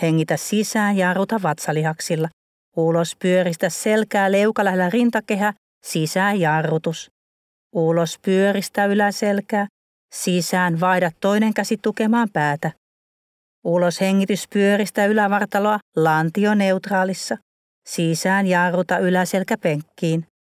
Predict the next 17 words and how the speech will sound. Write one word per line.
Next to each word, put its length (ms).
Ulos 320
liuta 480
etumaisia 760
kylkiluita 500
kohti 320
napaa, 480
lantiota. 600
Sisään 520
jarruta 560
alas. 500
Ulos 440
nosto 360
vatsalihaksilla. 1000
Jarruta 440
sisään 600
hitaasti 640
alas. 440